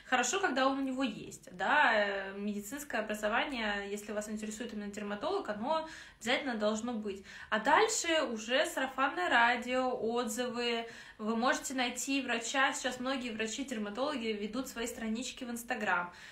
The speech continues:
да, вы можете найти, подписаться и посмотреть, вообще, а, откликается ли вам то, что человек не-, ну, как бы несёт в массы, да, то, что он говорит. Возможно, задать пару каких-то вопросов и понять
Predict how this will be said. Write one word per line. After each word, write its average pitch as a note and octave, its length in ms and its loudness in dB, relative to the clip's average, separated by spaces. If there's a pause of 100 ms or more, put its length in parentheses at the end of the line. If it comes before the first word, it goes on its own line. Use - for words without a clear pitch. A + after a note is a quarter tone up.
(140)
да, A3+ 240 6
вы A3+ 120 -2
можете B3+ 360 -2
найти, A#3 420 -4
подписаться C#4 680 0
и C4 80 -6
посмотреть, A3+ 580 -4
вообще, B3 440 -2
а, G#3+ 720 4 (440)
откликается C#4+ 840 2
ли A#3+ 100 -2
вам A3+ 280 2
то, E4 260 2
что D4 340 2
человек B3+ 580 -2
не-, A#3 220 -6
ну, A#3 180 -6
как F3+ 160 -6
бы F#3+ 80 -4
несёт A#3 480 2
в A3 80 -2
массы, G3+ 520 0
да, C4 280 6 (120)
то, A#3+ 100 -2
что C4+ 220 0
он B3+ 100 -2
говорит. G#3 540 0 (360)
Возможно, B3 460 0
задать B3+ 320 2
пару B3 200 8
каких-то A#3+ 360 -6
вопросов A#3+ 760 0
и A3 180 -6
понять G#3+ 600 0